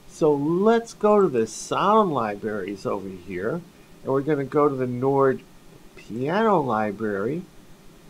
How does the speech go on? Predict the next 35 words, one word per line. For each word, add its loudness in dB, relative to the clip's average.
and -4
you -8
got 0
these -6
different -4
categories -4
over -2
here. -6
We're -2
gonna 0
go 2
to 2
grand -2
pianos, -2
and -4
right 4
here 4
we 2
see -4
there's -2
a -6
new -4
Royal 0
Grand -6
three -8
D. -4
It's -18
new 0
as -2
of -4
December -6
twenty-first, -6
two -10
thousand -4
sixteen. -8